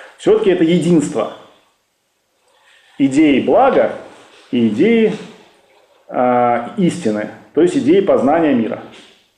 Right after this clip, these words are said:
Всё, то есть это вот две вот эти идеи находятся в единстве,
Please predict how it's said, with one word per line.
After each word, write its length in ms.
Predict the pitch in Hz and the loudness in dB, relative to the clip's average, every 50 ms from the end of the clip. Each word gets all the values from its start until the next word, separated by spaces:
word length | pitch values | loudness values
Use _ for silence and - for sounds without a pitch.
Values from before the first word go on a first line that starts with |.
| _ _ _ _ _ _ _ _ _ _ _ | _ _ _ _ _ _ _ _ _ _ _
Всё, 220 | _ - - 110 90 | _ -4 -2 -2 -2
то 120 | - - | -4 -6
есть 160 | 104 - - | -8 -8 -8
это 140 | 127 113 123 | -6 -4 -2
вот 260 | 117 117 113 - - - - - _ _ _ _ _ _ | -2 -2 -4 -6 -12 -20 -20 -20 _ _ _ _ _ _
две 420 | - 117 101 110 143 160 156 135 120 | -18 -14 -6 0 2 2 2 2 2
вот 120 | 117 - | 0 0
эти 280 | 131 113 - 123 120 120 | -2 -2 -2 -2 -2 -2
идеи 340 | 120 180 262 277 226 151 | 0 0 2 2 2 2
находятся 480 | 117 110 113 - - 151 135 - - 104 | 0 0 -2 0 0 0 0 0 -2 -4
в 40 | 104 | -4
единстве, 540 | 117 120 160 285 320 - - - 120 107 | -2 0 2 0 0 0 -4 -6 -8 -8